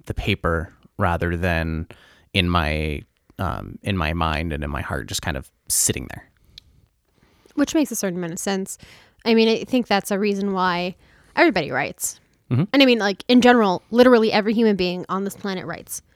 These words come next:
Speaker 1: Yeah.
Speaker 2: It's not necessarily a novel or a memoir
Speaker 1: Mm-hmm.
Speaker 2: or poetry or whatever.
Speaker 1: Mm-hmm.
Speaker 2: Have you seen the internet?
Speaker 1: Y-, yes.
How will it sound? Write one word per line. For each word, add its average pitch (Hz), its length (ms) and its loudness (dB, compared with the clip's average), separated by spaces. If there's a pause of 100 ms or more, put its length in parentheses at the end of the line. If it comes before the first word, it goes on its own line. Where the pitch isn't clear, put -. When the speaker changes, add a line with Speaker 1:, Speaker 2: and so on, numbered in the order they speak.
(120)
Speaker 1:
Yeah. 147 120 0 (240)
Speaker 2:
It's 262 180 -2
not 247 180 4
necessarily 214 680 0 (1300)
a 277 60 2
novel 220 480 4
or 214 140 -2
a 190 80 0
memoir 202 500 -2 (160)
Speaker 1:
Mm-hmm. 101 240 -2 (180)
Speaker 2:
or 254 80 0
poetry 247 480 4
or 202 140 -2
whatever. 196 460 0 (180)
Speaker 1:
Mm-hmm. 104 160 0 (600)
Speaker 2:
Have 220 220 -4
you 214 180 -4
seen 262 240 2
the 302 100 2
internet? 330 460 -2 (640)
Speaker 1:
Y-, 101 160 -4
yes. - 360 -4